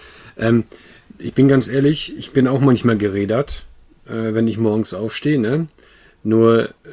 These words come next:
schlussendlich ist mir die Zeit es auch einfach wert.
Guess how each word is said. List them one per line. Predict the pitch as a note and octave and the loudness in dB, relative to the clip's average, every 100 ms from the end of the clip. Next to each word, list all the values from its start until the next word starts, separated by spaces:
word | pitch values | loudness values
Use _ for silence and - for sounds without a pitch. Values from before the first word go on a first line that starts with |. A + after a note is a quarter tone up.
| - - - - _ - | -20 -20 -20 -20 _ -20
schlussendlich | - - B2+ B2 - B2 A2+ B2 - - - _ _ _ _ _ _ | -14 -4 0 0 0 -4 -2 -4 -4 -12 -20 _ _ _ _ _ _
ist | B2+ - - | -6 -4 0
mir | A#2+ A#2+ A2 - _ - | 2 4 0 -8 _ -10
die | G#2+ | -10
Zeit | - - A#2 A#2 B2+ - - _ _ _ | -6 -6 -2 0 -2 -6 -20 _ _ _
es | - - | -10 -6
auch | G#2+ - | -8 -6
einfach | A2+ A2 G2 F#2+ | -6 -4 -8 -2
wert. | G#2 A2+ - - | 0 0 -2 -12